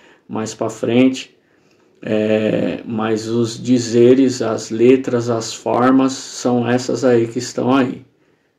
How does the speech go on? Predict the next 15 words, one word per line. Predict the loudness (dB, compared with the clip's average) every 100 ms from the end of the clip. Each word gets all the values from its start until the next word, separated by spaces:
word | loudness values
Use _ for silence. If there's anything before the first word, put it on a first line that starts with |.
| _
tá? | -8 -6 -8 -12 _ _ _ _
Então, | -10 -8 -6 -4 -2 -2 -4 -6
já | -2 -2 0
tá, | -2 -2 -4 _ _ _ _ -10
aí | -6 -6
você | -6 -8
tá | -4 -4
vendo | -2 -4 -4
que | -4
já | -4 -2
tá | -2 0 -2
demarcado, | -4 -2 0 0 0 0 0 0 -2
né? | -2 -4 -6 -12
O | -10
esboço. | -10 -2 2 4 2 -2